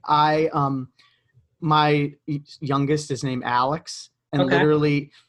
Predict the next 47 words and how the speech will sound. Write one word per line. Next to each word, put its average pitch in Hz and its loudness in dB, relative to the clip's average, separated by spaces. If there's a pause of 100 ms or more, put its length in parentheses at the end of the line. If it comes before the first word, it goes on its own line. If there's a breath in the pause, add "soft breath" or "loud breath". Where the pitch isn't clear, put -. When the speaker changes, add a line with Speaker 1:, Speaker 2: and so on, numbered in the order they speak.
(320 soft breath)
Speaker 1:
like, 131 -4
fifty 160 -2
percent 156 -2
of 151 0
the 147 2
reason 139 -2
he's 135 -2
named 139 -2
Alex 127 0
is 123 -12
for 127 -10
the 117 -8 (280)
Alex. 359 0 (320)
Speaker 2:
Oh, 214 0
Speaker 1:
And, 165 0
Speaker 2:
shit, 208 -2
that's 180 -2
so 196 -2
Speaker 1:
and 165 0
then 160 2
Speaker 2:
cool, 156 0
Speaker 1:
the 156 2
other 160 2
Speaker 2:
man. 143 0
Speaker 1:
half 147 0
is 135 -2
the 139 -8
Replacements, 123 -8 (120)
Alex 123 -6
Chilton. 117 -12 (380 soft breath)
So 123 -4 (320)
that 160 4
Speaker 2:
Yeah. 185 2
Speaker 1:
song 156 0 (100)
is 139 -2
it 139 -2
for - -8
me. 131 -4
I 135 0
just 151 -4
always 156 -2
thought 151 -2
that 135 -4
sounded 127 -6
so 147 -4
fucking 135 -8
cool. 120 -8